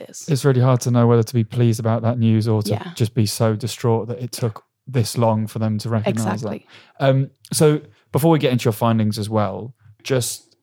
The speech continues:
Speaker 2: give us a sense from a policy point of view for people who might not know that much about how policy is done. How did you approach this question as a, as a policy question?
Speaker 1: Yeah, so obviously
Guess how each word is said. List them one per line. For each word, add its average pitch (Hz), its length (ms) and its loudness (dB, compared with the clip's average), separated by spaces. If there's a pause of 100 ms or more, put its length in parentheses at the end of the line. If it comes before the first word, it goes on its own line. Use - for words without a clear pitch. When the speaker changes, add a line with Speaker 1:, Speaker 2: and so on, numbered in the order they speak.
(120)
Speaker 2:
give 139 140 0
us 127 80 -2
a 120 60 -2
sense 110 380 -2
from 113 120 -4
a 104 60 -2
policy 107 400 -4
point 104 280 -8
of 104 100 -10
view 101 360 -12 (200)
for 120 80 -6
people 113 280 0
who 107 280 0
might 107 180 -4
not 107 200 -8 (120)
know 110 220 0
that 107 160 -4
much 101 180 -10
about 107 160 -8
how 110 140 -6
policy 110 400 -8
is 107 100 -12
done. 107 280 -10
How 131 160 2
did 120 260 -2
you 120 180 2
approach 107 420 -4
this 110 200 -10
question - 580 -12 (220)
as 113 160 -2
a, 113 60 -6 (600)
as 117 140 2
a 110 40 -2
policy 110 460 -4
question? - 400 -14 (400)
Speaker 1:
Yeah, 208 160 -2
so - 300 0
obviously 220 800 0